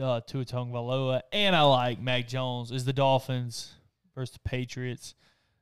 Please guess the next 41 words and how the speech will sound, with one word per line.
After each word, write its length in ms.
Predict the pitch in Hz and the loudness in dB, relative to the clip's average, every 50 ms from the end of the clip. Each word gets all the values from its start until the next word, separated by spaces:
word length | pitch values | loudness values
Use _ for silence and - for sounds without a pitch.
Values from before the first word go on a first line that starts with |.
| _ _ - | _ _ -4
Uh, 220 | 139 135 135 135 | 0 4 4 4
I'll 80 | 135 139 | 4 4
give 120 | 139 147 | 2 0
my 60 | 139 127 | -2 -2
thoughts 340 | - - 135 131 127 - - | 0 0 0 0 0 -2 -4
real 100 | 131 120 | -8 -6
quick. 360 | - - 135 131 127 127 - | -2 0 2 2 2 0 0
I 120 | 82 120 123 | -2 0 2
like 200 | 131 135 135 - | 2 2 0 -2
the 60 | 131 | -4
Dolphins 440 | 120 127 120 123 123 117 123 113 117 | -6 -2 0 0 0 0 -2 -6 -6
in 80 | 120 | -4
this 160 | 123 123 113 - | -4 -4 -4 -4
game. 400 | - 127 123 123 120 117 113 110 _ _ - _ - - _ _ _ - | -4 -4 -4 -4 -4 -6 -8 -12 _ _ -20 _ -20 -20 _ _ _ -14
The 40 | 120 | -6
Patriots 440 | - 127 135 131 123 - 131 123 - | -2 0 0 0 0 -2 -4 -4 -4
have 100 | 131 120 | -4 -2
lost 320 | 123 123 120 120 - - | -2 -2 -2 -4 -6 -8
four 200 | - 131 131 127 | -6 -2 0 0
out 120 | 127 123 120 | 2 2 0
of 40 | 120 | 0
the 40 | 120 | 0
last 320 | 120 120 117 - - - | -2 -2 -4 -6 -8 -12
five 580 | - - - 120 117 117 113 117 117 120 117 110 - - - - | -12 -8 -6 -4 -2 -2 -2 -2 -2 -2 -4 -6 -10 -18 -16 -14
against 280 | 123 120 123 117 - | -10 -10 -10 -10 -10
the 60 | - 117 | -12 -12
Dolphins. 520 | 117 117 117 120 120 - - 120 120 117 | -10 -8 -8 -8 -8 -10 -10 -12 -8 -6
I 80 | 120 123 | -6 -6
think 360 | 120 - - 127 123 117 - _ _ - - _ _ _ _ _ _ _ _ _ _ _ _ _ _ - | -6 -8 -8 -8 -8 -8 -12 _ _ -20 -20 _ _ _ _ _ _ _ _ _ _ _ _ _ _ -8
Tua 260 | - - 139 135 131 | 0 4 4 4 4
is 100 | 131 120 | 4 2
gonna 160 | 120 131 127 | 0 -2 -2
have 100 | 120 120 | -2 -2
a 80 | 117 110 | -2 -4
bounce-back 720 | 110 117 117 120 123 117 - 123 120 123 120 113 - - | -4 -4 -2 -2 -2 -4 -6 -4 -2 -2 -2 -2 -4 -6
year. 440 | 120 120 120 123 120 117 117 113 107 - | -6 -4 -2 -2 -2 -2 -4 -6 -6 -6
I 80 | 123 120 | -6 -4
think 220 | 123 127 120 113 _ _ - - - _ _ | -4 -4 -6 -6 _ _ -20 -20 -20 _ _
getting 280 | - 143 139 127 123 117 | -2 -2 -2 -2 -2 -6
Tyreek 460 | - - 131 123 123 123 120 117 113 | -6 -4 -2 -2 -2 -2 -4 -6 -6
Hill, 440 | - 127 127 127 120 120 117 110 | -6 -4 -4 -4 -4 -6 -8 -10